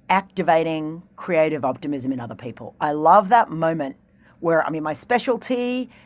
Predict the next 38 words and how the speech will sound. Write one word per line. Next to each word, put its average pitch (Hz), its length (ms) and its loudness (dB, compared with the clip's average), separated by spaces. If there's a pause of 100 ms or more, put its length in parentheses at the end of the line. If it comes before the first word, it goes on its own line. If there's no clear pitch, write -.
(180)
as 190 180 4
a 170 40 -10
futurist, 196 580 -6
kind 185 160 -4
of 143 60 -6
as 170 320 -2
what 165 180 -2
I've 151 200 -2 (120)
culminated 175 540 0
into 196 280 -6
now, 156 480 -6 (260)
is 196 320 -4 (340)
if 190 100 -6
someone 302 420 2
comes 254 260 0
to 233 60 -8
me 208 140 0
and 170 140 -2
I 180 100 0
ask 175 280 0
them, - 180 -4
you 185 120 -6
know, 160 140 0
"Do 254 120 -2
you 262 140 6
feel 247 160 4
like 185 160 4
you're 175 120 0
a 160 40 -2
creative 151 360 -6
person?" - 360 -10 (460)
And 170 240 0
they 165 160 6
say 160 260 2
to 156 80 -4
me, 151 380 -6
"I 165 60 -4
don't. 147 320 -4